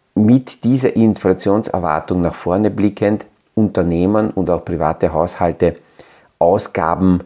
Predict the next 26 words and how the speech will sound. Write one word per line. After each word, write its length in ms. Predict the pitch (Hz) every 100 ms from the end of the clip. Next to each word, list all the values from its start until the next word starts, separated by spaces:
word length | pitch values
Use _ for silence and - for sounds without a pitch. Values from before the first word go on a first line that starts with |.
| - _ _ _ _
dementsprechend 880 | 90 - 92 107 110 - 90 90 78
steuern, 400 | - 76 92 101
nicht 160 | 107 -
ganz 260 | 98 92
so 100 | -
bewusst 640 | 82 80 95 139 - - -
die 60 | 82
privaten 460 | 87 80 76 80
Haushalte, 560 | 71 82 - 110 104 92
aber 140 | 85
viel, 200 | 82 107
viel 160 | 98 92
bewusster 400 | 82 85 92 85
die 120 | 80
Unternehmen. 640 | 78 76 64 64 76 113 - - - - _ _ - -
Und 140 | 92
diese 200 | 92 107
Erwartungshaltung 920 | 104 82 76 - 110 - 95 95 104 101 - _ _ -
gibt 280 | 113 - -
auch 260 | 85 82
Hoffnung, 420 | 90 85 - 107 101
zum 160 | 92
Beispiel, 520 | 78 76 - 92 95 95 - _ _ -
dass 180 | - 95
die 160 | - 101
Umschuldungen, 920 | 127 135 - 120 113 90 82 82 110